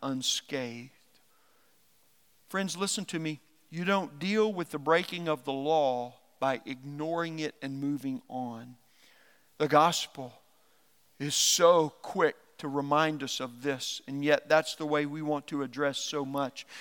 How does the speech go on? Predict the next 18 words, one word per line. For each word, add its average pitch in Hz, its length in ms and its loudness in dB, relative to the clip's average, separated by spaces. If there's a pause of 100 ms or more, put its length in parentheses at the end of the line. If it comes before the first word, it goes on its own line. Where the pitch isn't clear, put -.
(180)
To 214 160 4
ignore 202 480 6
and 175 240 2
move 185 240 0
on 165 320 2
only 165 340 -4
leads 156 380 -4
to 143 120 -12
death, 139 360 0
because 143 340 -6
that's 151 300 2
where 151 140 0
the 127 100 -6
law 135 480 2 (360)
leads 143 360 -4
us. - 180 -8
No 170 300 6
one 147 500 0